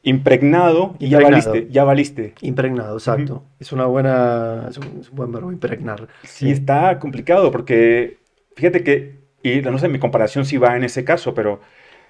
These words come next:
Speaker 1: eh, es como tomar café. O sea, a lo mejor, eh, una película de ese estilo, como Tarkovsky, es como un muy buen café expreso de alta calidad. Y una película comercial es como un café del Seven o del Oxxo,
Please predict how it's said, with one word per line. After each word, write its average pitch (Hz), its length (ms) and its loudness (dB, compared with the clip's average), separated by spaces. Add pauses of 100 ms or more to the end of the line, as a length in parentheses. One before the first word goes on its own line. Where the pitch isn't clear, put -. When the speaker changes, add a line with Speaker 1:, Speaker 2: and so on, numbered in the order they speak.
Speaker 1:
eh, 120 500 4
es - 100 -6
como 135 380 2 (120)
tomar 120 280 2
café. - 420 -2 (560)
O 123 40 -16
sea, 113 100 -10
a 110 40 -4
lo 117 60 0
mejor, 151 500 0 (420)
eh, 117 580 2 (160)
una 123 180 -2
película 127 640 -2
de 113 80 -2
ese 120 120 -6
estilo, 143 400 -2
como 113 200 -10
Tarkovsky, 143 640 -6 (200)
es - 120 -6
como 120 460 -4 (220)
un 113 320 -4 (760)
muy 143 400 4
buen 139 540 -2
café 127 480 -2
expreso 123 580 0
de 107 300 -4 (260)
alta - 200 -6
calidad. 131 380 2 (580)
Y 117 100 -6
una 123 140 -2
película 135 340 0
comercial 139 440 0
es 139 100 -8
como 117 180 -8
un 113 140 -6
café 110 280 -4
del 107 140 -4
Seven 120 340 0
o 98 80 -8
del 110 140 -2
Oxxo, 139 320 -6